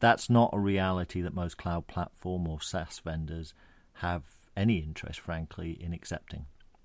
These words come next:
let alone addressing. But then again, there's a much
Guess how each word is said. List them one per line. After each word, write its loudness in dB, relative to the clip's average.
let -6
alone -4
addressing. -4
But 4
then 12
again, 10
there's 8
a 6
much 6